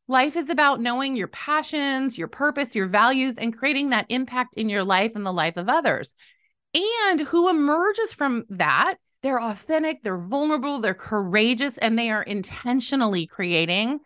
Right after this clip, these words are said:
their outcomes and goals. It does not always look the way we think it's supposed to, and we get to trust that more always gets revealed as we move forward.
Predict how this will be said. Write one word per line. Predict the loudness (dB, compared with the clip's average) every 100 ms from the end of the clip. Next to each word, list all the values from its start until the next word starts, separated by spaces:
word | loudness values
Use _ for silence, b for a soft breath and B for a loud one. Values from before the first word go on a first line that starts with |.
| b
their | 4 6
outcomes | 6 4 0 -2 0
and | 0
goals. | 2 0 -2 -12 -20 _ _ _ _
It | -4 0
does | 0 4
not | 4 6
always | 6 6 4
look | 0 2
the | 2
way | 2
we | 0
think | -6 -4 -2 -2
it's | -2
supposed | -6 -2 -2 -2
to, | -4 -2
and | -2
we | -2
get | -2 -4
to | -8
trust | -2 0 0 0
that | -2
more | 0 0 0 4
always | 6 6 2 0
gets | -2 -4 -4
revealed | -4 -2 0 -2
as | -4 -4
we | -2 0
move | 0 -2
forward. | -2 0 2 4 2 0